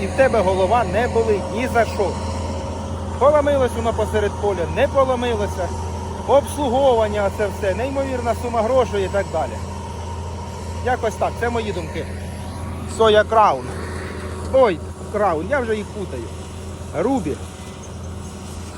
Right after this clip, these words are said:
Щас це все діло підемо покажемо. Е, робили десикацію, все чудово. Десикація спрацювала, як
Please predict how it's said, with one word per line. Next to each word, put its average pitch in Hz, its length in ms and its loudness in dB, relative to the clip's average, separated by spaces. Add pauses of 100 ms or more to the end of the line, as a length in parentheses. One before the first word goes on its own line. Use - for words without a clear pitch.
(840)
Щас 185 260 6
це 175 100 4
все 175 180 2
діло 160 260 4
підемо 151 280 -2
покажемо. 135 500 0 (380)
Е, 165 240 4
робили 208 360 6
десикацію, 214 720 2 (360)
все 208 180 2
чудово. 214 500 4 (880)
Десикація 180 640 0
спрацювала, 214 720 2 (1700)
як 175 200 -2